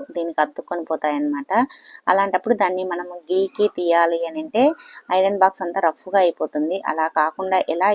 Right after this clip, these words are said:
ఈజీగా తీసేసుకోవాలనేది మీతో షేర్ చేస్తాను. చూడండి, ఫస్ట్ అయితే ఒక టాబ్లెట్ అయితే తీసుకోండి. ఈ విధంగా కలర్ అయితే అంటుంది కదండి ఐరన్ బాక్స్కు, దాన్ని ఈ విధంగా టాబ్లెట్స్ తోటి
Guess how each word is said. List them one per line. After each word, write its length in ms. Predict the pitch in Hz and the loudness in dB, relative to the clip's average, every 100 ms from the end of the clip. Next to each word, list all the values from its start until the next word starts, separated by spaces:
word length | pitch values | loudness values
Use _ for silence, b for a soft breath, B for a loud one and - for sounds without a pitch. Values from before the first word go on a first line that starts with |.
| 175 | 2
ఈజీగా 440 | 180 170 175 170 | -2 -2 -2 -4
తీసేసుకోవాలనేది 1000 | - 156 151 151 - 151 147 143 147 202 | -4 -4 -4 -6 -2 0 0 0 -2 -2
మీతో 260 | 233 190 143 | -4 -4 -6
షేర్ 260 | 139 139 | -6 -6
చేస్తాను. 460 | - 151 - 143 226 302 B B B | -6 -8 -6 -2 0 0 B B B
చూడండి, 320 | - 202 202 220 | -2 0 0 0
ఫస్ట్ 260 | 165 - | 0 2
అయితే 180 | 202 190 | 0 2
ఒక 140 | 165 160 | 0 2
టాబ్లెట్ 440 | 139 143 170 170 | 2 2 0 -4
అయితే 160 | 151 175 | -4 -4
తీసుకోండి. 640 | - 139 - 143 139 185 302 b b _ 220 | -4 -6 -4 -4 0 2 0 b b _ 0
ఈ 100 | 220 | 2
విధంగా 320 | 214 202 196 | 4 2 0
కలర్ 300 | - 170 180 | 0 2 4
అయితే 220 | 180 175 | 2 2
అంటుంది 380 | 180 151 151 160 | 0 0 -2 -6
కదండి 360 | 151 143 139 165 208 | -4 -4 -2 -2 -2
ఐరన్ 320 | 156 143 151 | -4 -6 -4
బాక్స్కు, 440 | 147 - - - 226 254 | -4 -6 -10 -2 0 0
దాన్ని 420 | 175 156 180 220 165 | 0 -2 -2 -6 -6
ఈ 80 | 165 | -4
విధంగా 360 | 160 156 151 156 | -4 -4 -4 -4
టాబ్లెట్స్ 440 | 156 143 151 160 - | -2 -2 -4 -8 -4
తోటి 260 | 165 160 | -4 -2